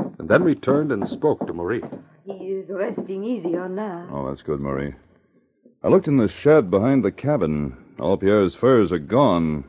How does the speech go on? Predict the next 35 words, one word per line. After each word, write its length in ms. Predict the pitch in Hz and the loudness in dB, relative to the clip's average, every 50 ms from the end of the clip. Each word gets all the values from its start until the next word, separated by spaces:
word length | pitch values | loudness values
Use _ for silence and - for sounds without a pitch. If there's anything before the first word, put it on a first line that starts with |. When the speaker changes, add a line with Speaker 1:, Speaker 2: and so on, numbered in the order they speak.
| - _ - | -14 _ -10
Speaker 3:
That 80 | 80 | -8
explains 440 | 95 90 - - - 80 87 107 90 | -8 -8 -8 -4 -4 -2 -2 -2 -2
why 140 | 85 85 80 | 0 -2 -2
someone 280 | 78 101 92 90 85 82 | 0 -2 -2 -2 -2 -4
attacked 340 | 80 - - 104 90 - - | -4 -4 -4 -6 -4 -4 -6
him. 140 | 71 - 214 | -6 -4 -4
Speaker 2:
Oh, 120 | 233 220 | -2 0
if 200 | 247 269 247 - - - | 0 0 0 -2 -2 0
I 160 | 277 247 269 | 0 0 0
could 260 | 262 - 254 240 175 | 0 0 -2 -2 0
get 240 | 147 254 254 - - | 2 2 2 2 2
my 180 | 214 226 240 247 | 0 2 4 4
hands 380 | 226 214 254 277 240 247 214 | 4 4 2 2 0 0 0
on 140 | 254 233 214 | -2 -2 -2
the 80 | 190 226 | -2 -4
thief 380 | - _ - 294 247 247 240 - - | -4 _ -6 -4 -4 -4 -4 -4 -6
who 200 | 262 240 208 180 | -6 -4 -2 0
hurt 280 | 214 294 262 - - - | 2 2 0 0 0 -2
my 140 | 285 254 | -2 -2
Pierre, 440 | - - 269 247 269 294 311 302 311 | -2 -4 -4 -4 0 0 0 4 4
I 80 | 277 262 | 4 4
would 220 | 233 247 - - | 4 0 -4 -6
strangle 480 | - _ 359 359 320 277 240 208 202 185 | -10 _ 0 2 4 4 4 2 0 -2
him. 300 | 190 208 214 214 220 - - - _ _ _ _ _ _ _ _ _ _ _ _ _ - - - - - _ _ _ | 0 -2 -2 -4 -6 -10 -14 -20 _ _ _ _ _ _ _ _ _ _ _ _ _ -20 -20 -20 -20 -20 _ _ _
But, 140 | - - _ _ _ _ _ | -20 -20 _ _ _ _ _
Sergeant, 420 | 247 220 208 190 - 262 269 240 233 | -8 -8 -8 -8 -8 -8 -8 -8 -10
we 80 | 254 | -12
must 400 | 233 233 254 269 254 - - _ | -8 -6 -4 -4 -6 -6 -10 _
do 100 | - 196 | -14 -14
something. 680 | - - _ 277 269 220 170 - _ 143 147 170 220 233 - - _ _ _ _ _ _ _ _ _ - | -14 -8 _ -4 -2 -2 -4 -6 _ -20 -18 -18 -18 -18 -20 -20 _ _ _ _ _ _ _ _ _ -16
I 100 | 233 208 - _ _ _ - | -16 -16 -16 _ _ _ -2
cannot 360 | - 269 294 226 196 - - | 0 2 4 4 2 2 -2
stay 300 | - _ 214 220 180 185 | -2 _ 4 4 4 4
here, 360 | 180 190 262 302 285 277 262 | 2 2 0 4 4 4 2
yet 220 | 190 208 185 - | 2 0 -2 -4